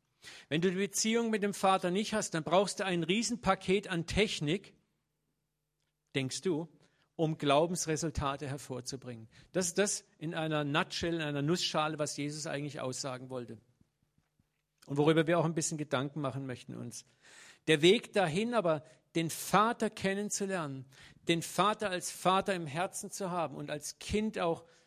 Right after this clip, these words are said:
angekommen zu sein bei ihm, ist ein Prozess. Weißt du, wir können viel Vaterlehre empfangen, das ist wichtig, aber du musst es erfahren. Du musst permanent bitten, dass der Vater dir eine Offenbarung seines Vaterwesens schenkt. Und er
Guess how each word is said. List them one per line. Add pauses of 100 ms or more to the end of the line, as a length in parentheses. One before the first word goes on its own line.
(180)
angekommen
zu
sein
bei
ihm,
ist
ein
Prozess. (1080)
Weißt
du,
wir
können
viel
Vaterlehre
empfangen,
das
ist
wichtig, (380)
aber
du
musst
es
erfahren. (320)
Du
musst
permanent (480)
bitten,
dass
der
Vater
dir
eine (120)
Offenbarung
seines
Vaterwesens
schenkt.
Und
er